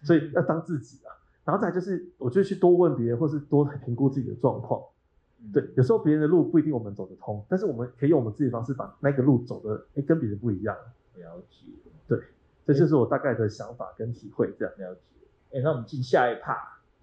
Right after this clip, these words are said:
Speaker 2: 下一趴叫做，<laughs> 我自己定了一个，叫做少了视觉的日常生活。我们的日常生活就是好比说是兴趣啦，或者是怎么，
Speaker 1: 嗯。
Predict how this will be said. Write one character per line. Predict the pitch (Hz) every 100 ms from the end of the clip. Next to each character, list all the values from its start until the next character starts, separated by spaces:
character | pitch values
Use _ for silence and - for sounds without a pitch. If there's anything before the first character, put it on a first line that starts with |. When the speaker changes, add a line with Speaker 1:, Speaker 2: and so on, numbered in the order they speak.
| -
Speaker 2:
下 | 170 147
一 |
趴 | 156 127
叫 | 123 117
做， | 117 117 120
<laughs> | -
我 | 165 139
自 | 208
己 | 156
定 | 165 139
了 | 123
一 | 120
个， | 120 120 - 147 _ _
叫 | 131
做 | 135 123 - - _ _ _
少 | - 110 98
了 | 110
视 | - 247 180
觉 | 120 110
的 | 107
日 | 120 165 123
常 | - 90 92
生 | - - 113 113
活。 | - - - - - _ - -
我 | -
们 | 98
的 | 101
日 | 127 160 110
常 | 117 101
生 | 101 104
活 | 92 101
就 | 113
是 | 104
好 | 95 104
比 | 104
说 | - 110 107
是 | - 117 101 - _ _ _ _ _ _ _ _ _ _ _ _ _ _ _ _ _ _ - - _ -
兴 | - - 233 151
趣 | 208 190
啦， | 156 151 156 156 -
或 |
者 | 117 113
是 | 101 101
怎 | 95
么， |
Speaker 1:
嗯。 | 95